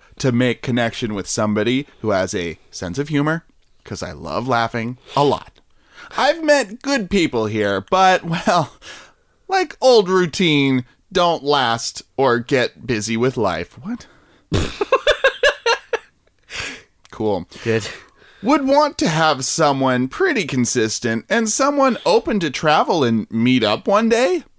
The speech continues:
Speaker 1: 'cause I think that's pretty cool if it happens. What's your opinion about pineapple on pizza? <laughs>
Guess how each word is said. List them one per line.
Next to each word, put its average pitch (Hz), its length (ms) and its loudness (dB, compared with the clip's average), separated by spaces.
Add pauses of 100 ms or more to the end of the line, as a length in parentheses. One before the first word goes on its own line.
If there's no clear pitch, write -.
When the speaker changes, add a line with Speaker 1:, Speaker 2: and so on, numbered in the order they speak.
Speaker 1:
'cause 220 180 -4
I 269 120 0
think 277 500 -4
that's 214 440 -6
pretty 220 520 -6
cool 262 420 -2
if 135 140 -8
it 95 100 -8
happens. 85 640 -10 (540)
What's 494 220 -2
your 208 140 4
opinion 143 460 2
about 127 480 4
pineapple 156 640 2
on 131 220 0
pizza? 277 1700 0 (140)
<laughs> 254 1160 2